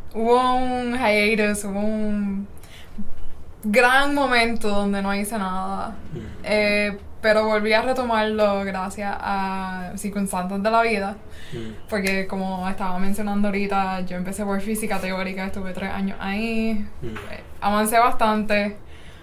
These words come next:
Speaker 1: pero me di cuenta que no era lo que quería y ya me estaba af-, afectando emocionalmente
Speaker 2: Mm.
Speaker 1: y también mi salud mental, so que empecé a hacerlo de nuevo como catarsis.
Speaker 2: Mm.
Speaker 1: Así que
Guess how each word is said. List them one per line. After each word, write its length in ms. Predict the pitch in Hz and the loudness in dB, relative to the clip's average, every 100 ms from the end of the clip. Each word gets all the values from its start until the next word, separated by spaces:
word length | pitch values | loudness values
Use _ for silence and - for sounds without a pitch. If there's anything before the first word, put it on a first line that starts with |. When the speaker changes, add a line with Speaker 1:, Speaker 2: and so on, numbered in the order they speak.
| - | -6
Speaker 1:
pero 180 | - 240 | 2 4
me 100 | 233 | 4
di 80 | 233 | 4
cuenta 240 | 240 226 | 4 4
que 80 | 220 | 4
no 80 | 214 | 4
era 160 | 208 202 | 2 2
lo 100 | 202 | 0
que 120 | 196 | -2
quería 480 | 190 185 180 - 156 | -4 -4 -4 -6 -6
y 260 | 185 185 185 | -6 -6 -4
ya 140 | 180 | -4
me 80 | 185 | -4
estaba 300 | 190 202 196 | 2 2 2
af-, 80 | 202 - | 0 0
afectando 720 | 202 190 208 - 226 220 226 | 0 0 -2 -2 0 2 0
emocionalmente 920 | 220 226 233 233 220 202 202 202 208 - | 0 -2 -2 -2 -2 -2 -4 -6 -6 -6
Speaker 2:
Mm. 100 | 123 | -4
Speaker 1:
y 240 | 202 104 98 | 0 0 0
también 380 | 196 196 202 214 | 0 0 0 0
mi 40 | |
salud 200 | 208 220 | -2 -2
mental, 400 | 226 254 285 294 | -2 -2 0 0
so 100 | 285 | 2
que 260 | 262 226 - - - - - - - - - - - - - | 2 2 0 -6 -10 -14 -16 -10 -10 -10 -14 -8 -4 -2 2
empecé 1000 | 240 220 226 233 240 254 285 285 285 285 - - - - - | 0 2 0 0 0 2 0 -2 -4 -6 -8 -8 -6 -4 2
a 360 | 233 226 226 | 4 4 4
hacerlo 500 | 220 220 220 233 240 | 2 0 -2 0 2
de 100 | 240 | 2
nuevo 340 | 233 233 226 220 | 0 0 0 0
como 280 | 220 214 208 | 0 0 0
catarsis. 680 | 202 202 202 202 - 190 196 - - | 0 0 0 0 -2 -4 -4 -6 -6
Speaker 2:
Mm. 280 | 117 113 107 104 - - - | -4 -6 -6 -8 -8 -10 -6
Speaker 1:
Así 340 | 196 196 190 | -4 -4 -6
que 600 | 185 196 196 190 190 185 | -6 -4 -2 -2 -4 -6